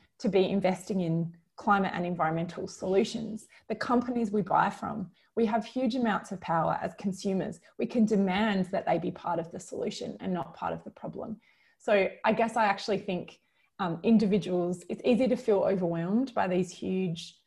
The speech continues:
things, but we actually have so much power as citizens and as consumers, um, to demand the kind of change that we wanna see. Um, and, you know, of our institutions as well,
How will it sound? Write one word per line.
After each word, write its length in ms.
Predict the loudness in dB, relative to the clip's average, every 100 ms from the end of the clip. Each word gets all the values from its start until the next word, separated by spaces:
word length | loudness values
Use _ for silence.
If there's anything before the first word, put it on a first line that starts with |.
| _ _ _ _ _
things, 320 | 2 4 2
but 140 | 4 4
we 100 | 4
actually 320 | 2 -2 0
have 200 | 0 -2
so 240 | -4 -2 0
much 500 | 0 -2 -8 -16 -18 _ _ _ _ -16
power 540 | -2 2 4 2 -2 -6 _ -4
as 180 | -4 0
citizens 460 | 0 0 0 2 2
and 100 | 0
as 120 | -4
consumers, 760 | -4 -4 -4 -4 -4 -4 -8 -12 _ _ -8
um, 220 | -6 -4 -4
to 140 | -2
demand 460 | 2 4 4 2 0
the 60 |
kind 220 | -2 -4 -6
of 80 | -6
change 400 | -6 -2 -2 -2
that 140 | -2
we 120 | 0
wanna 220 | 0 -2 -4
see. 460 | -4 -4 -4 -6 _ _ _ _ -8
Um, 420 | -6 -2 0 -2 -4 -20 _ -2
and, 280 | 0 2 2
you 60 | 2
know, 160 | 2 2
of 120 | 4
our 140 | 6 6
institutions 1000 | 2 2 -6 -2 -2 -2 -6 -8 -10 -14 -4
as 160 | -4 -2
well, 380 | -2 -2 -4